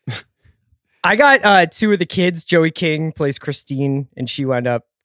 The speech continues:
Speaker 2: kinda
Speaker 1: No,
Speaker 2: going
Speaker 1: she's
Speaker 2: on.
Speaker 1: Joey
Speaker 2: She was
Speaker 1: King.
Speaker 2: a, yeah, but, like, it, back then, she wasn't. I mean, Mackenzie
Speaker 1: Fair.
Speaker 2: Foy, the same thing, where she,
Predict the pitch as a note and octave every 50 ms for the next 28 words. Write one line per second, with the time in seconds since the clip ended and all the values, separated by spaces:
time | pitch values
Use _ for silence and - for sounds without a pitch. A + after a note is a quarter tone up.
0 | _ - C3 B2+ A2+ G#2+ - C#3 F3+ - A2+ D#3+ C#3+ B2+ A#2+ C3 B2+ A2 G2+ B2
1 | A2 - _ _ _ _ _ _ _ _ - - _ _ - C#4+ D#4+ F3+ D3+ C3+
2 | F3 E3 F3+ E3+ D#3+ - _ - F3+ E3+ D3 C3 F3+ F#3 F3 - _ C#3+ D3 D3
3 | B2 A2+ A2+ A#2 A#2 A2 - - - B2 A2 A2+ A2 G#2+ G#2+ A2 A2+ A2 C#3 B2+
4 | B2+ B2 C3 - - F#3 D3 B2+ A2 F#2+ - D3+ D3 C#3 C3 A#2+ B2 - - B2
5 | B2 A#2+ - C#3 B2+ A#2 A2 A2+ A2+ A2+ - - B2+ A#2+ A2+ A2+ -